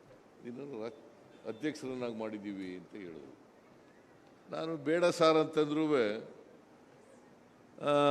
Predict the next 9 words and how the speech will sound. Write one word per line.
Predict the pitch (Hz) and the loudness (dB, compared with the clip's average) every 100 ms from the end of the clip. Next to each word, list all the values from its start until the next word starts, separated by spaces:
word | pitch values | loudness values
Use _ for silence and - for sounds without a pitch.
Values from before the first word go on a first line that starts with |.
| 143 139 139 131 131 139 - - - - - - - | 6 6 6 4 2 -4 -12 -20 -20 -20 -20 -20 2
ರಾಮಕೃಷ್ಣ | 120 156 156 151 147 | 8 8 8 4 6
ಹೆಗ್ಡೆ | 143 127 131 | 6 10 12
ಅವರು | 127 143 | 12 10
ಘೋಷಣೆ | 123 117 131 131 123 | 10 10 10 8 6
ಮಾಡೇ | 95 104 113 117 113 117 | 6 6 6 6 2 -2
ಬಿಟ್ರು, | 98 - - - - - - - - - - | -6 -10 -16 -20 -20 -20 -20 -20 -20 -20 -16
ನನಗೆ | 107 107 107 135 151 - - - - - - | -12 -10 -8 -10 -10 -16 -20 -20 -20 -20 -14
ಕಾವಲು | 104 113 110 117 | -8 -6 -6 -10
ಸಮಿತಿ, | 113 95 90 117 117 - | -12 -14 -14 -14 -16 -16